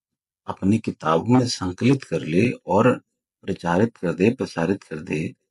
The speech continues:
"यह टोटका इस व्यक्ति के लिए कार्य करा", इसका मतलब यह टोटका हर व्यक्ति के लिए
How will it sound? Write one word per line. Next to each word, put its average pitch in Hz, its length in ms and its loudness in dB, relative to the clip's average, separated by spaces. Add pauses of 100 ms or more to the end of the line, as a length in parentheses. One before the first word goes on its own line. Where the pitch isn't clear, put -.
(340)
"यह 107 240 4
टोटका 107 680 2
इस 113 120 -4
व्यक्ति 98 480 2
के 110 120 -2
लिए 107 80 2
कार्य 85 380 0
करा", 139 180 2
इसका 113 320 2
मतलब 123 380 4
यह 110 120 4
टोटका 90 380 -2
हर 127 200 4
व्यक्ति 95 400 4
के 117 120 2
लिए 139 160 4